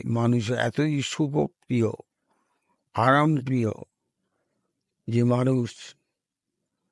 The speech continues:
সেই আরাম, সেই সুখপ্রিয়তা এতটাই তাকে মহাবিষ্ট করে ফেলে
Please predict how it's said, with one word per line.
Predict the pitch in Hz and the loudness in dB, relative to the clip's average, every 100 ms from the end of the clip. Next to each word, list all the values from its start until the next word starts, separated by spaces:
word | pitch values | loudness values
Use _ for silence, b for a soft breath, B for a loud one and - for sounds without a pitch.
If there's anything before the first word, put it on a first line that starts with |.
| _ _ _ | _ _ _
সেই | - 127 127 117 | -4 -2 0 -2
আরাম, | 113 123 135 139 120 87 95 _ _ _ _ _ _ _ _ _ _ - | -2 0 0 2 0 -4 -12 _ _ _ _ _ _ _ _ _ _ -6
সেই | - 123 | -2 -2
সুখপ্রিয়তা | - 143 135 151 - 143 147 143 117 117 107 _ _ _ _ _ _ _ _ _ _ | -2 -4 -2 -2 -2 -2 -2 -2 -2 -4 -4 _ _ _ _ _ _ _ _ _ _
এতটাই | 131 123 147 147 175 | -4 -2 0 0 0
তাকে | 170 175 160 | 0 -2 0
মহাবিষ্ট | 147 135 147 170 175 160 - 156 | 0 2 2 0 -2 -4 -2 -2
করে | 139 143 127 | 0 -2 0
ফেলে | 113 113 107 | 2 0 0